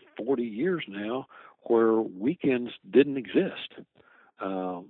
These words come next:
it was just a part of how you worked your job, but it was a, a, a passion, a, a joy, uh, you know, and not that you didn't get time off, you did. There are slow times of the year in a,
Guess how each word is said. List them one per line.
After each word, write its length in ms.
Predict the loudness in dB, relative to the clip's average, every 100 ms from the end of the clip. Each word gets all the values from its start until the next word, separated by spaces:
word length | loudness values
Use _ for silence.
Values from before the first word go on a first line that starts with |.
| -14
it 80 | -6
was 160 | -4 -2
just 200 | -2 -4
a 200 | -8 -6
part 260 | 0 2 2
of 100 | -2 -6
how 260 | -6 2 2
you 480 | 2 0 0 0 -4 -12 -14 0
worked 340 | 2 2 0
your 120 | -2
job, 420 | 2 2 2 -2 -6 -16 -20 -4
but 140 | 0
it 80 | 0
was 140 | -2 -6
a, 680 | -8 -12 _ _ _ -12
a, 300 | -12 -8 -10 -10 -10
a 40 | -8
passion, 560 | -4 -2 -2 -4 -8 -10
a, 280 | -12 -4
a 40 | -6
joy, 520 | 2 4 4 2 -4 -6
uh, 200 | -6 -6 -10 -16 _ _ _ _ _ _ _ _ _ _ _ -20 -6
you 140 | -2
know, 260 | 0 0 -4 -16 -20 -4 2
and 160 | 4
not 220 | 4 4
that 180 | 2 -4
you 40 | 6
didn't 280 | 6 6
get 140 | 4 2 _ _ -4
time 300 | -2 -2 0
off, 300 | 2 2 2
you 120 | -4
did. 360 | 0 2 2 0 -10 -20 _
There 140 | 2 4
are 80 | 4 0
slow 180 | 0 0
times 320 | 0 -2 -4
of 60 | -8
the 100 | -2
year 280 | 0 0
in 100 | 0
a, 160 | -6 -12